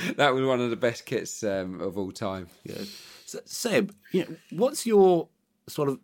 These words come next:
Speaker 2: impression of, of football in that era? Obviously, you weren't around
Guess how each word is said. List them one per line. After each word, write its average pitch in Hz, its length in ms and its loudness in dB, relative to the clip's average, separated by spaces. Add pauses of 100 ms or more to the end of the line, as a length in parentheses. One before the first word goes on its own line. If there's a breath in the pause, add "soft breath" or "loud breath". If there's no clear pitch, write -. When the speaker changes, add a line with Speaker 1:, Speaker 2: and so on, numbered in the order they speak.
Speaker 2:
impression 143 640 2
of, 107 240 0
of 110 100 -6
football 127 420 2
in 117 100 2
that 113 160 2
era? 107 320 4
Obviously, 135 440 0
you 120 80 2
weren't 120 260 2
around 104 600 -2